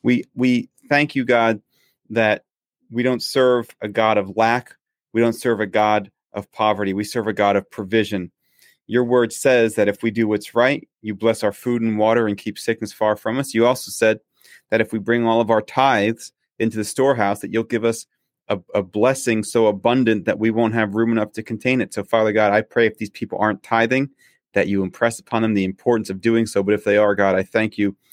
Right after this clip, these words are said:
for the abundant blessing that's coming. And, you know, it's funny when someone says, "I need tuition sixty-five hundred by Monday," and that seems like it's impossible. But God, you make a way where there is no way. So God,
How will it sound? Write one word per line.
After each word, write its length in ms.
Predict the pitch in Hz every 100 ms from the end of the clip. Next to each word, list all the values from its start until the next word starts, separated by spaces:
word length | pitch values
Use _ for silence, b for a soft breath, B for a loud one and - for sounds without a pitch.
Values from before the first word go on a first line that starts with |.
| b b
for 120 | -
the 120 | 104 98
abundant 480 | 87 127 131 120
blessing 320 | 104 110 - 107
that's 180 | 98
coming. 400 | - 104 98 95 95 b b b -
And, 260 | 107 107 117
you 100 | 127
know, 220 | 120 113
it's 240 | 117 -
funny 360 | - 139 139 117 _ _
when 200 | 120 117
someone 300 | 113 127 120
says, 220 | 113 113 110
"I 140 | 104
need 220 | 117 117
tuition 440 | - 113 113 120 113
sixty-five 580 | - 120 120 - 110 -
hundred 240 | 113 107
by 140 | 107
Monday," 320 | 107 117 117 104
and 80 |
that 120 | 98 98
seems 240 | 110 104
like 220 | 104 101
it's 160 | 95 -
impossible. 600 | 98 107 104 - 95 92 _ _ _ -
But 100 | 107
God, 200 | 110 104
you 80 | 117
make 220 | 117 113
a 60 |
way 140 | 107 107
where 200 | 98 101
there 140 | 95
is 160 | 95 90
no 140 | 92
way. 200 | 92 90 - _ _ _ _ _ _ _ _ _ _
So 160 | - 113
God, 320 | 113 107